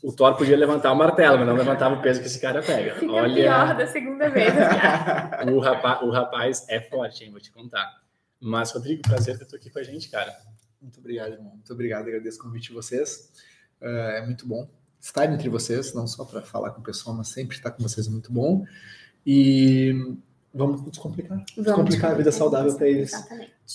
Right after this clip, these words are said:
Speaker 3: Vambora, vamos pra cima.
Speaker 2: Vamos lá.
Speaker 1: Maravilha. Eu acho que tu podia te apresentar um pouquinho, então, quem é o Rodrigo, qual é a tua formação e por quê, um pouquinho da tua história, por que
Speaker 3: Claro.
Speaker 1: nutrição, por que qualidade de vida, por que saúde, por que isso tudo?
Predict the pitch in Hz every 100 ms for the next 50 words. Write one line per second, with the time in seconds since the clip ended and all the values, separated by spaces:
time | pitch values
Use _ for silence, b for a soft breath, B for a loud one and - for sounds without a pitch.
0 | - 127 143 151 135 123 139 135 156 147
1 | 139 - _ 214 208 214 214 - - -
2 | _ b b b 143 202 185 269 180 113
3 | 117 123 - - 147 156 160 160 156 165
4 | 180 175 180 190 156 - 180 180 185 170
5 | 135 139 143 135 135 - 147 131 123 -
6 | 131 156 156 147 135 127 131 139 139 -
7 | 147 156 - 147 147 143 - 135 131 131
8 | 131 120 139 143 147 135 - 123 131 131
9 | - 135 120 123 117 117 110 101 101 123
10 | 123 - 117 - 107 113 127 117 117 _
11 | 120 - - 120